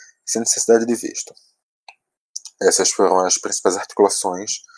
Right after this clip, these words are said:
que o Bolsonaro fez lá na visita à China, mas também, no caso, a visita que ele fez foi a, não à China, mas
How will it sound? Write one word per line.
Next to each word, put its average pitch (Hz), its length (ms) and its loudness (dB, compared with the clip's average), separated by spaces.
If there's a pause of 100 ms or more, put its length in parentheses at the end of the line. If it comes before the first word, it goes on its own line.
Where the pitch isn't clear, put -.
(400)
que - 80 -8
o - 20 -10
Bolsonaro 92 460 0
fez 90 440 -2
lá 90 180 4
na 95 240 0
visita 92 360 0
à 101 40 0
China, 71 400 0
mas 80 200 0
também, 90 220 -2
no 92 120 -6
caso, 92 440 4 (580)
a 82 80 2
visita - 240 -4
que - 100 -2
ele 92 80 0
fez 92 280 0
foi 95 280 2
a, 85 640 4 (240)
não 92 240 2
à 104 60 2
China, 98 380 0
mas 90 440 0